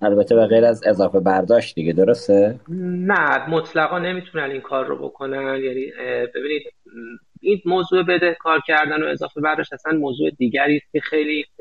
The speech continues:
Speaker 2: ابعاد گسترده تری داره. اما این موضوع در شورای پول اعتبار هم در کمیسیون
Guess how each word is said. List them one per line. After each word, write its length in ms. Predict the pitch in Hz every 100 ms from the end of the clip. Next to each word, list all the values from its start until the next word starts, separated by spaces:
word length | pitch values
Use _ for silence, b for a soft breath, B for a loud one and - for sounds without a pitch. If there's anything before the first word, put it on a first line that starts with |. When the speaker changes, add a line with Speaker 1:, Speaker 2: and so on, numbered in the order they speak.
| - _
Speaker 2:
ابعاد 400 | 156 147 151 160
گسترده 600 | 151 131 - 127 123 123
تری 280 | 143 135 104
داره. 160 | 107 -
اما 300 | 185 190 185
این 140 | 185
موضوع 280 | 185 156 165
در 140 | 160 143 -
شورای 180 | 147
پول 180 | 160 139
اعتبار 340 | 135 131 139 147
هم 120 | 143
در 160 | 127 - _ _
کمیسیون 460 | 131 120 - 131